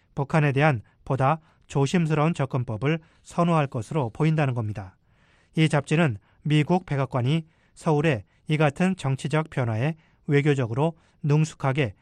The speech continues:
대처해야 할 것이라고 지적했습니다. 씨엔엔 방송은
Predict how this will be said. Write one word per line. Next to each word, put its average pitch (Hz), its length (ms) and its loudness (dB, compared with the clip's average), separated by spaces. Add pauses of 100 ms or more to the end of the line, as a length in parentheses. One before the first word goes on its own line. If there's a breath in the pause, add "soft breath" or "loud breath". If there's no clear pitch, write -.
(160)
대처해야 147 480 0
할 180 160 -4
것이라고 123 540 -6
지적했습니다. 120 800 -6 (520 soft breath)
씨엔엔 170 500 4
방송은 151 480 2